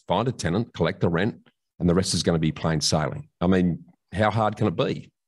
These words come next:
Why would you bother paying a property manager all that money to do something that you can just as easily do in your spare time?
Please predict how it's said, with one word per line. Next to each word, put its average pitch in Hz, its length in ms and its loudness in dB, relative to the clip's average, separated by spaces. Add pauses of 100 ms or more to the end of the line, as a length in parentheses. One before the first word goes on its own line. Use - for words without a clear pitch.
(420)
Why 110 160 4
would 117 180 2
you 90 60 -2
bother 107 260 0
paying 98 340 -2
a 78 60 -4
property 113 300 -4
manager 85 300 -2
all 156 280 2
that 90 160 0
money 85 460 -4
to - 80 -10
do 101 160 4
something 98 460 0
that 90 140 2 (180)
you 113 140 2
can 90 200 0
just 123 200 0
as 85 140 -4
easily 87 280 2
do 101 200 2
in 107 100 4
your 104 120 4
spare 117 260 0
time? - 360 -4